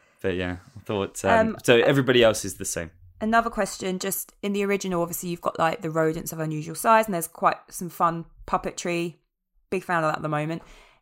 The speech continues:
Speaker 2: Are you gonna have C G I or are you gonna go a bit more the, like, homespun route?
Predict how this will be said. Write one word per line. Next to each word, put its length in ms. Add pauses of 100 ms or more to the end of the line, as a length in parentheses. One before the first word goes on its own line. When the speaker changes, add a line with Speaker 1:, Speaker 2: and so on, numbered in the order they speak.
(280)
Speaker 2:
Are 120
you 80
gonna 180
have 140
C 200
G 160
I 180
or 40
are 80
you 100
gonna 200
go 240
a 40
bit 140
more 260
the, 140
like, 440 (120)
homespun 600
route? 480